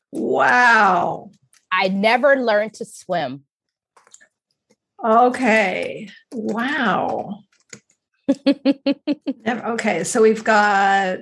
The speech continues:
Speaker 1: uh, worked at the Cheesecake Factory. Now, you, you added in a time frame for a decade. So that, okay, it could be you worked it, but maybe not the whole time. Okay, prayed with a priest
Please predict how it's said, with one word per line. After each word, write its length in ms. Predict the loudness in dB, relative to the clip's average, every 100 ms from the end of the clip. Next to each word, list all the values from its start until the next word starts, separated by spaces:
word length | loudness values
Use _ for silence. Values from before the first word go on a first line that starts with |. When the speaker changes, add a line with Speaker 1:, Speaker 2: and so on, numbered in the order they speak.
| -8
Speaker 1:
uh, 340 | -6 -4 -2 -4
worked 240 | -4 -4
at 100 | -6
the 180 | -8 -10 -10
Cheesecake 580 | -8 -4 -4 -2 -4 -2
Factory. 440 | 0 0 0 -2
Now, 180 | 0 0
you, 240 | 0 -2
you 240 | -2 -4 -4
added 380 | 0 2 2 0
in 160 | 0
a 120 | -2
time 420 | -6 -8 -6 -6 -6
frame 420 | -10 -14 -14 -20
for 280 | -12 -6 -2
a 100 | -2
decade. 800 | -2 -2 -2 -2 -10 -10 -14 -18 -12
So 300 | -4 -2 0
that, 400 | 2 4 2 -2 -6
okay, 320 | -4 -4 -4
it 180 | -6 -2
could 180 | 0 2
be 80 | 2
you 100 | 4
worked 240 | 2 2
it, 80 | -2
but 120 | -4
maybe 240 | -4 -2 -2
not 340 | -2 -2 -4
the 80 | -4
whole 240 | -2 -2
time. 320 | -2 -4 -4 -4
Okay, 240 | -6 -6
prayed 260 | -4 -2 -2
with 100 | -2
a 40 |
priest 420 | -6 -2 0 -2